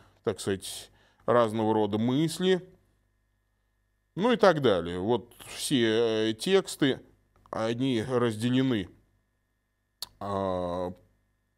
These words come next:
пробелами для того, чтобы было удобно читать. Не всегда, а, здесь все это последовательно сделано, но это мой конспект.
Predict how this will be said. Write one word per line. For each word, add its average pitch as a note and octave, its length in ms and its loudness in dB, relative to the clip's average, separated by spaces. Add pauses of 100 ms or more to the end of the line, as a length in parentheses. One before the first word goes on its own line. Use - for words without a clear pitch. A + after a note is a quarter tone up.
(260)
пробелами F3 760 2 (200)
для A2 160 0
того, C3+ 320 2
чтобы C3+ 260 -4
было A#2 240 0
удобно G#2 480 0
читать. - 540 -8 (640)
Не D#3 160 2
всегда, D#3+ 580 6 (120)
а, G#2+ 760 4
здесь G#2+ 280 0
все - 240 -2
это G#2 120 -6
последовательно E3 920 0
сделано, G#2+ 560 -2
но E3+ 160 0
это D#3 180 -2
мой C#3 220 0
конспект. A#2 680 -6